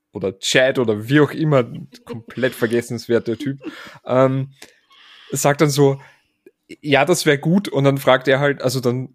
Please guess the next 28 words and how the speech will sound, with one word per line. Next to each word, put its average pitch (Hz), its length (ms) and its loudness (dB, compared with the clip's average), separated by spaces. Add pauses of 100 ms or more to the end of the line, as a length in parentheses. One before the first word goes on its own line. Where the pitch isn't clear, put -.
(100)
weil 117 320 4
sie 123 140 -2
offensichtlich 131 500 -4
halt, 120 300 0 (180)
ähm, 107 440 -6
Whisky-Kenner 127 1300 -2
sind 139 200 0
und 120 160 -4
da 110 420 0
halt 104 260 -4
einfach 110 300 -6
in 120 80 -6
der 110 120 2
Bar 110 300 2
ein 120 100 -6
bisschen 117 340 -6
mehr 110 220 -2
stehen 139 320 -6
haben 127 220 -2
noch 131 180 -6
natürlich, 131 500 -6 (400)
ähm, 120 400 0
fragt 127 280 -2
er 147 80 2
nochmal 135 280 0
so, 135 200 2 (320)
äh, 120 280 4
"Glenfiddich, 143 920 -2